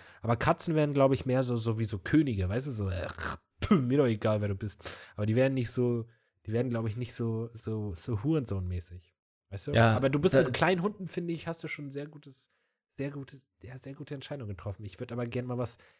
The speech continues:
Speaker 1: ich will mal gern was anderes noch nehmen. Was wär denn noch
Speaker 2: Mein,
Speaker 1: so
Speaker 2: ach,
Speaker 1: richtig
Speaker 2: glaubst du, so wie, so wie der kleine Hund auch ist, so ist auch sein Herrchen.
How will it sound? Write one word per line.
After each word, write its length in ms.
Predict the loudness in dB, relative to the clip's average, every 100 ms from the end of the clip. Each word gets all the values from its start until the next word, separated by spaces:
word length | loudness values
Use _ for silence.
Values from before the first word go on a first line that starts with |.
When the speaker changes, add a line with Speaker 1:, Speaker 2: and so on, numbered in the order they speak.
| _ _
Speaker 1:
ich 100 | -10
will 60 |
mal 120 | -8
gern 180 | -6 -6
was 140 | -6 -8
anderes 380 | -6 -4 -4
noch 120 | -6 -8
nehmen. 220 | -8 -10 -16 _ -20 -20 _ _ _ _ _ _ _ -10 -10
Was 200 | -10 -6
wär 80 | -2
denn 120 | 6
noch 80 | 10
Speaker 2:
Mein, 140 | 12
Speaker 1:
so 60 | 12
Speaker 2:
ach, 40 |
Speaker 1:
richtig 120 | 10 12
Speaker 2:
glaubst 360 | 12 12 10
du, 100 | 10
so 60 | 12
wie, 260 | 12 12 8
so 180 | 10
wie 60 | 12
der 160 | 12 10
kleine 340 | 10 10 12
Hund 200 | 10 8
auch 180 | 2 0
ist, 160 | -2
so 140 | 0 0
ist 140 | 2
auch 120 | 2
sein 180 | 6 6
Herrchen. 440 | 6 2 0 -6